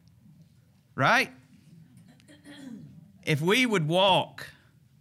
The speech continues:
and stay near his heart and his word, what do you think would have happened here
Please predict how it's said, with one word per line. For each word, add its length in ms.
and 160
stay 480
near 540
his 220
heart 520
and 140
his 240
word, 480
what 120
do 60
you 80
think 200
would 100
have 100
happened 320
here 300